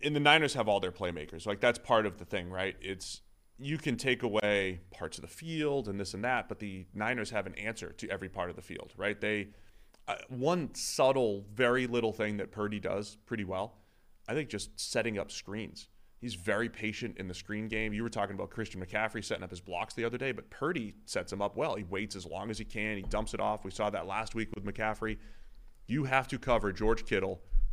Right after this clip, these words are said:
Brandon Ayuk, who's emerged as one of the best route runners in the league, Deebo Samuel,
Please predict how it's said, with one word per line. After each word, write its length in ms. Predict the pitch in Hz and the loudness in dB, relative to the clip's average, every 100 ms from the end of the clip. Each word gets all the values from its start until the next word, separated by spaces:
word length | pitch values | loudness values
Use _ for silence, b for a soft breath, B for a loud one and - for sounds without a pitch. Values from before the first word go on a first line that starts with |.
| - | 4
Brandon 300 | 110 123 123 | 4 4 6
Ayuk, 340 | 117 107 107 | 6 6 4
who's 160 | 110 95 | 2 0
emerged 380 | 92 98 101 95 | 2 4 2 0
as 80 | 87 | -4
one 100 | 95 | -4
of 40 | |
the 60 | 92 | 0
best 180 | 101 - | -2 2
route 240 | 101 87 | 2 2
runners 300 | 98 92 90 | 0 -2 -4
in 60 | 92 | -4
the 60 | |
league, 360 | 98 113 110 - | 0 0 0 0
Deebo 320 | 131 127 113 | 0 4 4
Samuel, 540 | - 107 107 104 101 | 4 2 2 2 2